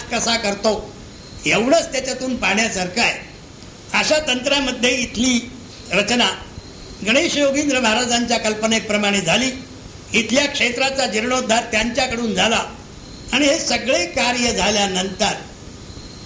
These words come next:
आदेश, ज्या दिवशी तो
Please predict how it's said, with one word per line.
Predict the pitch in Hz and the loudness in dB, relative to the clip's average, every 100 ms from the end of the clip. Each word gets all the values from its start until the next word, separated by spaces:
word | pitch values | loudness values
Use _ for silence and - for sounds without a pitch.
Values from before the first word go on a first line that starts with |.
| - - - - - - 170 | -16 -16 -16 -14 -14 -4 2
आदेश, | 190 196 269 269 - 175 139 | 2 4 2 2 -2 -4 -2
ज्या | 180 247 | 0 0
दिवशी | 254 233 262 | -2 -2 0
तो | 254 233 - | 2 2 2